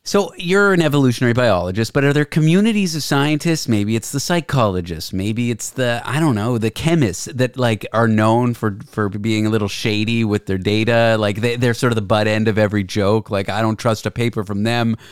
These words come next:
because they don't do it right." Is, is there, like, a stereotype there?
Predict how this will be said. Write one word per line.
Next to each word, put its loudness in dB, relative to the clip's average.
because -4
they 2
don't 2
do 4
it 2
right." 0
Is, -4
is -6
there, 0
like, -2
a -2
stereotype -2
there? -6